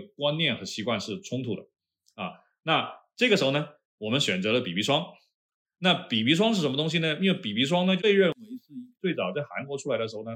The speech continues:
它被认为是术后修复的时候用的东西啊，所以它被认为是一个护肤品，或者说是带颜色的护-，或者至少它是一个护肤和彩妆之间的东西，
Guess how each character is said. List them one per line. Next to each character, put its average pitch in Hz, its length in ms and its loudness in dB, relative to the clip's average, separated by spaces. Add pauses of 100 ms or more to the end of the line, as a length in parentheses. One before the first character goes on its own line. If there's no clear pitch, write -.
它 131 100 -8
被 143 220 -4
认 131 160 -2
为 110 100 -6
是 120 140 -8
术 147 180 -8
后 131 180 -2
修 143 200 -4
复 170 180 -6
的 104 80 -4
时 95 100 -10
候 95 120 -6
用 107 160 -4
的 170 60 -4
东 180 140 -8
西 170 120 -12 (480)
啊， 85 180 -12 (200)
所 156 120 2
以 156 40 6
它 170 180 4
被 208 240 0
认 170 200 4
为 123 80 -4
是 127 140 -4
一 135 40 -4
个 127 100 -6
护 143 240 -6
肤 180 180 -8
品， 202 180 -12 (640)
或 196 120 2
者 135 80 2
说 156 280 2 (100)
是 - 160 -4
带 180 180 4
颜 107 260 2
色 170 200 2
的 123 100 2
护-， 139 140 -2 (200)
或 196 80 2
者 123 140 0
至 190 160 -2
少 92 180 -2
它 147 160 -2
是 147 160 -4
一 139 40 -6
个 135 240 0
护 156 240 -6
肤 147 180 -6
和 143 80 -2
彩 90 220 -6
妆 127 180 -6
之 160 140 -8
间 180 200 2
的 160 120 0
东 95 120 -4
西， - 220 -12